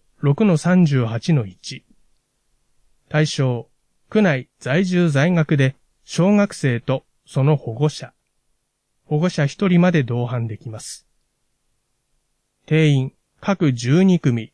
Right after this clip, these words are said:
二十四名、申し込み順です。申し込みは、ロゴフォームで、六月十七日午前九時から申し込み。区ホームページ、同講座案内に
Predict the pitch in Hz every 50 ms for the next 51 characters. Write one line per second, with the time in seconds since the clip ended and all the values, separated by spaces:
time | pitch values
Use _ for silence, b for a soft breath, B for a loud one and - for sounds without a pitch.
0 | _ - 170 185 196 175 185 160 139 127 123 135 151 151 131 113 107 104 101 95
1 | 95 - _ _ _ _ _ - 127 143 160 - - 175 165 160 151 147 151 151
2 | 147 143 147 - - - _ _ _ _ _ _ _ _ _ _ _ _ _ _
3 | _ _ _ _ _ _ _ _ _ _ - 135 156 220 220 - - 208 190 185
4 | 175 160 156 147 139 - _ _ _ _ - 143 135 139 156 196 220 214 - -
5 | 226 220 202 190 170 143 127 117 131 139 - _ _ _ _ _ _ - 135 131
6 | 135 - 220 220 208 196 190 - 175 156 131 117 131 151 196 185 - - - 170
7 | 156 151 147 - - 139 143 - _ _ _ _ - 175 190 190 - 180 156 131
8 | 120 117 - 190 202 190 196 - - 196 202 208 165 123 113 113 107 104 - -
9 | - 110 104 107 - _ _ _ _ _ _ _ _ _ _ _ _ _ _ _
10 | _ _ _ _ _ - - 180 165 - - 135 143 175 185 180 170 - 165 151
11 | 135 120 117 127 123 - _ _ _ _ - 175 185 175 139 - - 123 143 175
12 | 175 190 185 190 185 175 160 156 151 151 147 160 170 170